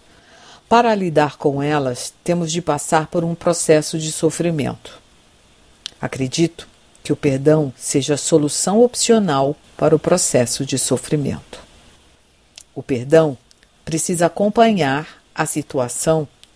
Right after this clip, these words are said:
em que suas esperanças foram frustradas. O sofrimento é uma reação biológica diante de uma perda importante,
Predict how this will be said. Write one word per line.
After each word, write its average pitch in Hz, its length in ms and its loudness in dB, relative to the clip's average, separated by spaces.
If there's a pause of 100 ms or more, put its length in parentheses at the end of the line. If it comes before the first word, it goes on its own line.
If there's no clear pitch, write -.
(120)
em 147 140 -4
que 147 140 -6
suas 170 400 -4
esperanças 196 1080 0 (480)
foram 165 400 4
frustradas. - 1040 -6 (760)
O 240 120 -4
sofrimento 185 920 0
é 139 80 -4
uma 147 200 -2
reação 170 720 0
biológica 156 880 0 (280)
diante 143 440 -4
de 143 80 -6
uma 139 180 -4
perda 139 380 -4
importante, 147 920 -2